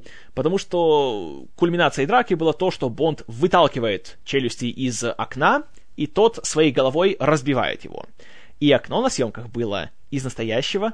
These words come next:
нормального стекла. Не пластикового, знаете, не бутафорского, а настоящего стекла. И он головой вперед его пробил.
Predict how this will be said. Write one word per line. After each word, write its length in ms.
нормального 640
стекла. 640
Не 400
пластикового, 680
знаете, 260
не 340
бутафорского, 840
а 120
настоящего 920
стекла. 680
И 180
он 300
головой 500
вперед 600
его 340
пробил. 560